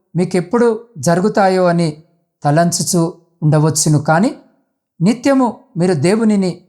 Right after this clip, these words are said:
వెతుకుచు, ఆయన మీ ప్రార్థనలకు నిశ్చయముగా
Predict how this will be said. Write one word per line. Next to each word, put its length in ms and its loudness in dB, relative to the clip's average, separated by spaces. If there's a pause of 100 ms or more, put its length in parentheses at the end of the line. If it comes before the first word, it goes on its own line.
వెతుకుచు, 560 -2 (600)
ఆయన 240 2
మీ 160 2
ప్రార్థనలకు 1000 -2 (420)
నిశ్చయముగా 760 0